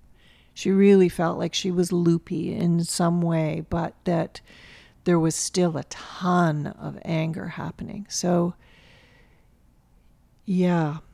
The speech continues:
And I'm trying to remember little bits about the interview, but I think where the heart of the interview for me came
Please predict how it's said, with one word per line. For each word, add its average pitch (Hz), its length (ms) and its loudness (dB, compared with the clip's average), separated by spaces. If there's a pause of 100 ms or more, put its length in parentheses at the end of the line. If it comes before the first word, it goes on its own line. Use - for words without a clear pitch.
(380)
And 175 400 -2
I'm 180 340 0
trying 196 380 0
to 190 60 2
remember 175 1040 0
little 170 260 -2
bits 170 280 -4
about 170 300 -4
the 175 180 0
interview, 180 400 0
but 170 180 -2
I 160 120 0
think - 380 -4
where 190 160 2
the 180 120 -4
heart 214 560 -2
of 185 160 -8
the 185 200 0
interview 190 400 0
for 175 220 -6
me 190 300 0
came 175 560 -2